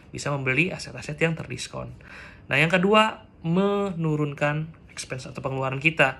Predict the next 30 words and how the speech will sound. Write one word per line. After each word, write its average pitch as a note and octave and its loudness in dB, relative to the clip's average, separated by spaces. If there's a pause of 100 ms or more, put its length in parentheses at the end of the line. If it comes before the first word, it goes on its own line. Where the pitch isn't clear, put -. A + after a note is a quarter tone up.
(380)
Nah, C#3+ 6
ini G#3 4
yang G3+ 0
mungkin E3+ 0
agak - -8
susah F#3 2 (320)
ketika E3 2
kita D#3 -2
punya D3 0
gaya C3 0
hidup C#3 -4
yang C#3+ -2
sudah C3 -6
terlanjur C3+ -2
tinggi. D#3 0 (400)
Nah, B2+ 2
gimana C3 0
caranya C#3+ -2
kita C3+ -6
hidup C3+ -6
dengan B2+ -8
frugal B2+ -6
living, G#3+ 0 (320)
dan A#2+ -6
juga D3+ 0
kita D#3 -2
pasti D#3 -4
membeli D#3 0
bukan D3+ 0
yang D3 4